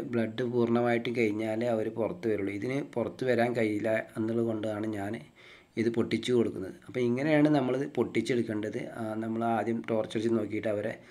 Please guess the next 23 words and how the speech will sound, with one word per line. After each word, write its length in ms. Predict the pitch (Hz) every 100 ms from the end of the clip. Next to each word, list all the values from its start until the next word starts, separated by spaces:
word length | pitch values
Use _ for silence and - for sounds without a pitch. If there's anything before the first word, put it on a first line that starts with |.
| - - -
ചുണ്ട് 240 | 113 117 113
ഭാഗം 340 | 131 127 139 135
എവിടെയാണെന്ന് 400 | 123 117 123 123 120
നമ്മൾ, 160 | 117 117 117 127
ആ, 20 | 117 107 104 101 95 - - - _ -
ഇതാക്കിയെടുക്കും. 400 | 113 117 104 104
അപ്പോൾ 120 | 123
ഇതിന് 240 | 120 139 147
ഈ, 20 | 147 156
ഇതിൻ്റെ 200 | 139 143 143
തോട് 300 | 135 131 147 147
മാത്രമല്ല, 360 | 131 123 127 123
അതിൻ്റെ 200 | 123 127 120
നല്ല 160 | 117 123 - - - - -
ആ 40 | 131 120
തൊലി 200 | 120 123 135
നല്ല 280 | 123 120 127 123
കട്ടി 240 | 110 - 113
വന്നിട്ടുണ്ട്. 280 | 104 98 - -
അത് 100 | 117 135
മാത്രമല്ല, 460 | 123 120 127 131 127 123
അതിൻ്റെ 220 | 120 120 120 120
അകത്ത് 260 | 110 110